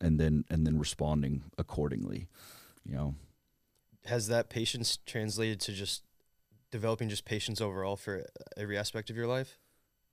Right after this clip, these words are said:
Speaker 1: I would like to think so.
Speaker 2: 'Cause I
Speaker 1: Um,
Speaker 2: know you've mentioned, you mentioned on Brett and Harry's podcast, um, how in L A that you just, you were saying you weren't pleasant to be around,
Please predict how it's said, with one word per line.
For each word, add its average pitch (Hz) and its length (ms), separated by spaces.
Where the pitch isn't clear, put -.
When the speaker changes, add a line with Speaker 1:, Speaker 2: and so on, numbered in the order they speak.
Speaker 1:
I 90 120
would 80 100
like 107 260
to - 100
think 98 300
so. 73 440
Speaker 2:
'Cause 76 100
I - 60
Speaker 1:
Um, 139 60
Speaker 2:
know 147 320
you've 107 200
mentioned, 110 560
you 107 60
mentioned 117 260
on 101 200
Brett 90 120
and 95 100
Harry's 110 260
podcast, - 680
um, 92 540
how 110 320
in 110 220
L 110 220
A 107 280
that 104 260
you 104 160
just, 104 340
you 107 120
were 110 40
saying 123 220
you 120 80
weren't 110 180
pleasant 110 280
to 107 40
be 101 240
around, 113 540